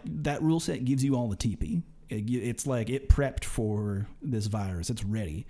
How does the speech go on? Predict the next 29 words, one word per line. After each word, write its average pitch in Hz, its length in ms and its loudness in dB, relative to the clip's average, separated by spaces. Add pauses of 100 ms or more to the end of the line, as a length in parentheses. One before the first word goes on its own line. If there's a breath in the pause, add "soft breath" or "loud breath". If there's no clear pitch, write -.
(320 loud breath)
It's - 140 -6
hunkered 139 440 0
down 98 460 0
in 117 140 0
its, - 560 -4 (240)
in 104 140 0
its 98 160 -4
shit-filled 107 520 -2
bunker 98 460 -2 (460 loud breath)
with 95 180 -2
massive 117 480 2
stacks 107 500 -2
and 104 100 0
stacks 95 500 -4
of 85 100 -6
Charmin, 90 500 -2
and 107 160 -2
it 110 180 -6
will, 92 400 -4 (600)
its 117 160 -4
hiney's 120 360 0
clean, 80 480 -6
okay? 95 320 -6 (680 loud breath)
Uh, 82 260 -6 (160)
but 127 220 -4
getting 151 260 6
into 113 340 2
it, - 140 -8
though, 151 240 -2